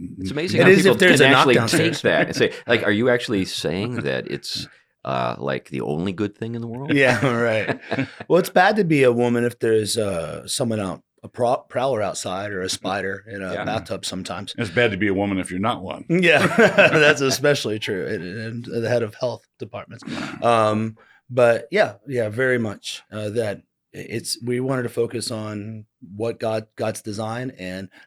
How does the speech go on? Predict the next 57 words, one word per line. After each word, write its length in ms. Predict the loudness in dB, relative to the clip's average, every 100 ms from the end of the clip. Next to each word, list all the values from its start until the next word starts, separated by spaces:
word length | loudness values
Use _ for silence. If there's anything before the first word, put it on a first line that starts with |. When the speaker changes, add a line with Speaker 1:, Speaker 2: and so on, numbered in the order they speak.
| -10
Speaker 2:
not 200 | -8 -6
to 60 |
be 100 | -6 -6
ashamed 320 | -6 -8 -8
of 80 | -8
it, 100 | -8
not 240 | -4 -6
to 40 | -4
be 80 | -6
ashamed 300 | -4 -6 -6
of 80 | -8
masculinity. 640 | -8 -10 -12 -10 -10 -12 _ _ _ _ _
Um, 220 | -12 -10 -6
obviously, 380 | -6 -6 -6
it's 140 | -6 -6
good 160 | -8
to 40 | -6
be 120 | -4
a 40 | -4
woman 220 | -6 -8
as 100 | -8
well. 280 | -8 -8 -8
That's, 260 | -12 -12
like, 220 | -14 -14
Genesis 500 | -10 -8 -8 -10 -14 -16 -10
chapter 400 | -10 -10 -8 -8
one, 340 | -8 -12 -16
basic 320 | -12 -8 -6 -6
Speaker 3:
Right. 60 |
Speaker 2:
things. 220 | -8 -10 -10
This 80 |
is 60 | -12
part 220 | -8 -8 -6
of 60 |
God's 260 | -6 -6 -8
cosmos 540 | -8 -8 -6 -8 -10
and 120 | -12
He's 140 | -12 -8
made 260 | -8 -8
things. 300 | -10 -14 -14 -18 -20 -20 -20 -16
And 240 | -8 -4 -2
we're 120 | 0
being 220 | 0 0
trained 380 | 0 0 2 -2
to 80 | -4
be 120 | -2
ashamed 640 | -2 -2 -2 -2 -4 -8 -10
of 280 | -10 -8 -6
the 80 | -4
way 160 | -2 -2
God 200 | -2 -4
has 100 | -6
ordered 300 | -6 -8 -6
the 80 | -6
world. 360 | -6 -6 -10 -12
We're 100 | -12
being 280 | -8 -8